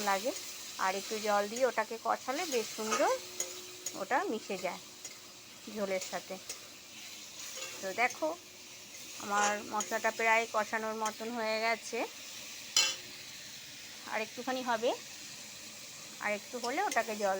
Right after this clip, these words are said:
দেবো। তোমরা কে কে ভালোবাসো মোরলা মাছের ঝাল খেতে, অবশ্যই লাইক, কমেন্ট, শেয়ার করে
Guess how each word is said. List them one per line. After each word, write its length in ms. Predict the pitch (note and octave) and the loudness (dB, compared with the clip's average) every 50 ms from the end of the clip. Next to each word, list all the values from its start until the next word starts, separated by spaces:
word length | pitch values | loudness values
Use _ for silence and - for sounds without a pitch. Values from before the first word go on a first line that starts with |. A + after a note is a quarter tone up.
| G3 G3 | 0 -2
দেবো। 160 | F#3+ G3 G3+ G#3 - - - A3+ G#3 - - - - - - - - - - - - - - - - - - - - - - - - - - - - - | -2 -2 -4 -4 -8 2 4 4 4 4 2 -6 -6 -6 -6 -6 -6 -8 -10 -10 -12 -10 -6 -4 -4 -4 -4 -6 -6 -8 -8 -8 -8 -8 -4 -4 -2 -2
তোমরা 200 | G#3+ G#3+ A3+ A3+ A#3 - | 0 2 2 2 4 4
কে 80 | - C5+ - | 4 4 4
কে 80 | D#4+ D#4 D4 D4+ | 2 0 2 2
ভালোবাসো 480 | D#4 D4+ D#4+ D#4+ D4 D4 - - D#4+ D#4 D#4 D#4 D#4+ D#4 - - C4 | 2 4 6 4 4 4 4 2 2 2 2 2 0 -4 -6 -2 2
মোরলা 320 | B3+ C4+ C4+ C4+ C#4 C#4 C#4 | 6 8 8 8 8 6 4
মাছের 240 | C4+ C4+ - C#4 B3+ C4+ | 4 2 2 2 2 6
ঝাল 140 | C4+ C4+ B3+ C4 - | 6 6 6 8 6
খেতে, 280 | C#4+ C4+ - - C4 C4 C#4 D#4+ - - - - - - - - - - - - - - G#3 | 4 4 6 6 8 8 8 6 4 -2 -8 -8 -8 -8 -8 -8 -10 -10 -10 -10 -6 -2 0
অবশ্যই 440 | F#3 G3 G3+ - - C#4+ C#4 C#4 C4+ C4+ | 0 0 0 0 4 4 4 6 6 6
লাইক, 180 | C4 C4 C4 - - | 6 4 4 2 0
কমেন্ট, 240 | C4 C4 C4 C4+ C#4 - | 0 0 0 -2 2 4
শেয়ার 160 | C#4 B3+ B3 A#3+ | 4 6 6 4
করে 140 | B3 B3 B3+ | 4 4 4